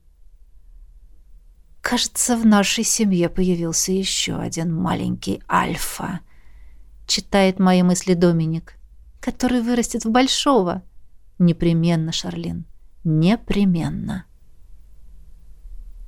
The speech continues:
Сын с интересом смотрит на нас, а мы на него. И это самое прекрасное мгновение в моей жизни.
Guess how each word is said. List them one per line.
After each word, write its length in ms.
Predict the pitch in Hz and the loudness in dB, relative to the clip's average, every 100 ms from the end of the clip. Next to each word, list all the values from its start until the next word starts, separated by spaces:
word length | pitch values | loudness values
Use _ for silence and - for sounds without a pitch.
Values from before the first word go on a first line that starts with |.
| - - - - - - - - - - - - - - - | -14 -14 -16 -18 -20 -20 -20 -20 -20 -20 -20 -20 -20 -16 -2
Сын 320 | - 294 277 | 4 6 6
с 100 | - | 6
интересом 500 | 262 285 285 294 254 | 4 4 4 4 2
смотрит 440 | - 277 277 202 | 4 2 2 0
на 140 | 196 190 | 4 6
нас, 260 | 185 180 | 6 6
а 60 | 208 | 6
мы 120 | 240 | 6
на 120 | 233 | 6
него. 440 | 220 196 175 160 165 - | 6 4 2 -2 -4 0
И 100 | 220 | 4
это 260 | 214 208 - | 4 2 -2
самое 440 | - 349 320 269 | 0 2 4 4
прекрасное 580 | 247 233 220 202 - 196 | 2 0 0 -2 2 2
мгновение 640 | 196 196 190 208 190 185 | 2 2 2 2 2 2
в 60 | 180 | 0
моей 280 | 185 190 185 | -4 -2 -2
жизни. 500 | 196 185 185 190 | -2 -4 -6 -10